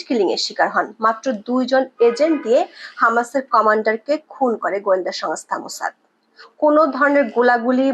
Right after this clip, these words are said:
মারামারি কিছু হয়নি। একেবারে সিনেমার মতো ছিল মিশনটি, যেটি পরে বেরিয়ে আসে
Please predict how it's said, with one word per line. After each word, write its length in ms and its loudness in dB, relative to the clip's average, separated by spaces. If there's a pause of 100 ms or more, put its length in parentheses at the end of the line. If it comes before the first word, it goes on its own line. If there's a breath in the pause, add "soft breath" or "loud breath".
মারামারি 520 2 (200)
কিছু 340 -4 (100)
হয়নি। 260 -2 (500 loud breath)
একেবারে 380 2 (140)
সিনেমার 400 4 (100)
মতো 180 0 (120)
ছিল 140 -6 (160)
মিশনটি, 420 -6 (200)
যেটি 160 -2 (120)
পরে 180 2 (100)
বেরিয়ে 300 0
আসে 180 -2